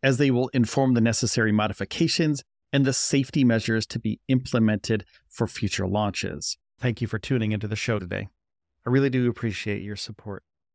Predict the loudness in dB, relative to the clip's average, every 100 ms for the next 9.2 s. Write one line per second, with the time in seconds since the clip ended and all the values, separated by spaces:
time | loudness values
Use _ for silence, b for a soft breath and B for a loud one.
0 | -2 -2 -2 -4 -6 -4 -4 -6 -8 -8
1 | -6 -6 -4 -6 -6 -8 -2 0 2 0
2 | -2 -2 0 -2 -4 0 0 2 0 0
3 | -2 0 -2 -2 -6 -10 -8 -6 -6 -2
4 | -4 -2 -4 -4 -4 -4 -4 -4 -4 -4
5 | -4 -6 _ _ _ _ -4 -2 -2 -4
6 | -4 -4 -6 -10 -10 -6 -6 -6 -8 -8
7 | -8 -8 -6 -4 -2 -2 -6 -8 -8 -6
8 | -4 -6 -4 -6 -4 -4 -2 -2 -2 -2
9 | -2